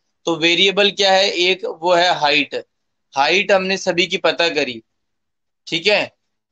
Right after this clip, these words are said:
अब हमने height पता कर ली है, तो ये क्या हो गया? यूनिवेरिएबल हो गया, वन वे हो गया, ये वन वे। बस केवल हम ही नहीं लिया है उनसे हाइट का डिटेल सारा,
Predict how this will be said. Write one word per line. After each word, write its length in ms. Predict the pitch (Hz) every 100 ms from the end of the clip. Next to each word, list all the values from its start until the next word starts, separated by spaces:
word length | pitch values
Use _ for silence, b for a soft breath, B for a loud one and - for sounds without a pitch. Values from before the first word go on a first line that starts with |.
| _ -
अब 120 | 175
हमने 340 | 170 160 175 190
height 400 | 156 160 180 -
पता 260 | 180 190
कर 200 | 180 180
ली 160 | 175 185
है, 80 | 190
तो 140 | 190
ये 180 | 180 180
क्या 180 | 185 190
हो 60 |
गया? 140 | 175 180
यूनिवेरिएबल 960 | 156 143 165 185 165 160 156 151 151
हो 100 | 135
गया, 240 | 117 117 113 _ _ _ _ _ _ _ _ _ _ _ _ _ _ _ _ _ 123
वन 340 | 131 185 196
वे 140 | 190
हो 120 | 190 170
गया, 180 | 160
ये 320 | 165 151 131 - _ 127
वन 280 | 147 165 151
वे। 120 | 143
बस 240 | 151 156
केवल 300 | - 170 175
हम 160 | 156 156
ही 100 | 180
नहीं 200 | 180 175
लिया 220 | 151 147
है 100 | 156
उनसे 440 | 151 143 147 - 156
हाइट 340 | 135 139 131
का 160 | - 147
डिटेल 420 | 135 131 135 131
सारा, 340 | - 117 113